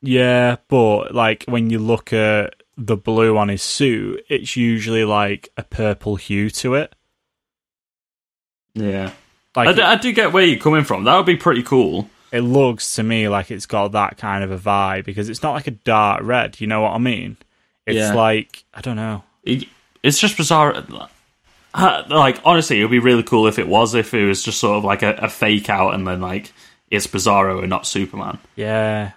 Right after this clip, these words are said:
Speaker 1: I don't know. And then,
Speaker 2: But
Speaker 1: but when you look really
Speaker 2: he,
Speaker 1: closely
Speaker 2: he normally looks a bit more, f-, like, messed up in the face, though.
Speaker 1: Yeah, but when you look really closely, you can see, like,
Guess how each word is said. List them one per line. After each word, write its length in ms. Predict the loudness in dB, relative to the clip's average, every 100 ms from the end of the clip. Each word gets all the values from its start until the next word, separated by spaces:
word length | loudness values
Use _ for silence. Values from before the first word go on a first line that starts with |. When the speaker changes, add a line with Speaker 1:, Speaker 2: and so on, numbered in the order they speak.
| -6
Speaker 1:
I 40 |
don't 120 | -4
know. 140 | -2 -4
And 140 | 2
then, 60 | 2
Speaker 2:
But 60 | 4
Speaker 1:
but 60 | 0
when 160 | 0
you 80 | 0
look 180 | 0 -2
really 240 | -2 0 0
Speaker 2:
he, 40 | 4 4
Speaker 1:
closely 200 | 6 4
Speaker 2:
he 0 |
normally 320 | 6 6 6 4
looks 300 | 4 2 0
a 80 | 2
bit 260 | 4 2
more, 360 | 2 4 4 4
f-, 160 | 0 -20 -20 -8
like, 320 | -4 -4 -2
messed 300 | -2 -2 0
up 120 | -2
in 100 | 0
the 80 | -4
face, 300 | -2 -2 -2
though. 220 | -2 -2 -2 -20 -20 _ _ -6
Speaker 1:
Yeah, 360 | -4 -2 -2
but 100 | -2
when 140 | -4 -2
you 100 | -2
look 140 | -2
really 260 | -2 -2 -4
closely, 580 | -4 -4 -4 -4 -6 -6
you 160 | -6
can 180 | -8 -10
see, 380 | -10 -6 -4 -2
like, 440 | -2 -2 -4 -8